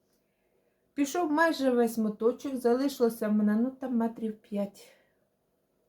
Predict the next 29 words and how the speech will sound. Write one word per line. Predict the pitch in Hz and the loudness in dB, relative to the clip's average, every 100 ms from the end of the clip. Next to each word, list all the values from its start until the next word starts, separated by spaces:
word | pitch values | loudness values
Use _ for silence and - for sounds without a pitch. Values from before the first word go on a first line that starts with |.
| _ | _
клубочка, | 185 185 302 294 - 180 | -14 -8 -8 -10 -14 -10
я | |
не | 165 | -10
брала | 180 180 170 | -6 -4 -4
його | 170 | -6
з | - - | -8 -14
собою. | - 233 262 247 - _ _ _ _ _ _ _ _ _ _ _ _ _ _ _ _ | -12 -6 -4 -4 -10 _ _ _ _ _ _ _ _ _ _ _ _ _ _ _ _
Резинка | 240 254 247 247 226 | 2 2 4 2 2
два | 208 190 190 | 2 2 2
на | 180 165 | 0 -4
два. | 180 226 285 311 - - - - - - - _ _ 170 | -2 2 4 2 -4 -12 -16 -20 -20 -20 -20 _ _ -16
Завершила, | 165 226 247 240 240 196 190 | -2 2 4 4 2 -2 -2
закривала | 208 214 208 202 196 | -4 -4 -2 2 2
верхівку | 185 - 175 - | 0 -6 -8 -8
в | 170 | -12
чотирьох | - 233 233 208 208 | -6 -4 0 0 0
місцях, | 180 - - 233 302 - _ _ _ _ _ _ | -6 -6 -2 0 0 -4 _ _ _ _ _ _
е, | - 180 - | -8 -8 -4
по | 208 | -4
дві | 180 196 | 0 -2
петлі | 190 185 - 165 170 175 _ _ | -2 -6 -8 -6 -4 -6 _ _
з | - | -20
кожної | - 208 220 190 | -6 -2 0 0
сторони. | - - 160 156 | -2 -10 -10 -8
Ось | 175 | -10
ви | 160 | -10
бачите, | 170 165 - - 151 - _ _ - | -6 -6 -8 -10 -10 -12 _ _ -12
якщо | 220 214 - 208 | -12 -12 -16 -14
видно, | 185 - - | -12 -14 -16